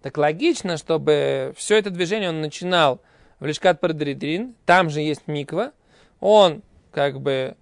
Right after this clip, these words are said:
делает, начинает, просыпается в Лишкат Паргидрин, он там идёт в туалет, он там окунается, заходит в храм,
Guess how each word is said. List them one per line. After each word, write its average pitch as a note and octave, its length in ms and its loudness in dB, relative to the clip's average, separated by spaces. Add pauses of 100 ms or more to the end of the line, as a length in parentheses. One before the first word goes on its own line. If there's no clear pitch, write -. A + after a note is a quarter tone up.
(380)
делает, F3 600 0
начинает, E3+ 640 -2
просыпается D3+ 680 0
в D3 60 -6
Лишкат F3+ 320 -8
Паргидрин, G#3 540 -10 (340)
он G3 420 6
там D#3+ 420 4 (280)
идёт F3+ 340 -2
в - 40 -20
туалет, E3 520 2 (100)
он F3+ 360 2
там E3 280 0
окунается, D#3 800 -2
заходит D#3+ 760 0 (260)
в - 80 -20
храм, F3 380 0